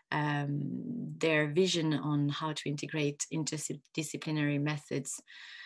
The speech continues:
um, in such studies.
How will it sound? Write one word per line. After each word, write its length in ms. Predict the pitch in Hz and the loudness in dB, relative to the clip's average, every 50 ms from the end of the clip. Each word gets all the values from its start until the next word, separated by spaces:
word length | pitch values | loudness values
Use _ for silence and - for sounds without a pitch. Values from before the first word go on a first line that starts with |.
| - - _ - | -18 -18 _ -8
um, 600 | - - 69 69 - - - - - - - - - - - - - _ _ | -6 -4 -4 -4 -4 -4 -4 -6 -6 -6 -8 -10 -12 -16 -20 -20 -20 _ _
in 140 | 156 156 151 | -2 0 0
such 320 | - - - - - - | 0 -2 -2 -2 -2 -2
studies. 560 | - - - 160 147 - - - - - - | -2 0 0 0 0 0 -2 -4 -6 -8 -8